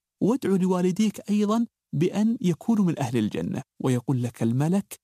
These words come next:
"ولك مثله"، بإذن الله عز وجل. فهذا الأمر من أهم المهمات، أنك تسأل الله عز وجل أن يبلغك الجنة، وتسأل الله سبحانه وتعالى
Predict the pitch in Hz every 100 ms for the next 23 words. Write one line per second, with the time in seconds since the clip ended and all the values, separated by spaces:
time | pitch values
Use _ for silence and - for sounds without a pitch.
0 | _ - 117 113 135 - 123 151 - 123
1 | 127 127 151 247 - 113 110 - 117 -
2 | - - - - - _ _ 127 135 151
3 | 131 123 175 160 131 139 156 - 131 214
4 | 233 - 180 175 143 120 110 107 104 98
5 | - - 170 147 123 - 190 - 160 156
6 | 165 185 175 180 - 175 180 220 240 -
7 | _ _ _ 156 160 147 151 160 202 -
8 | 165 - 85 - - _ _ _ 160 220
9 | - - 190 170 175 165 160 - 180 156
10 | 139 131 123 117 127 131 175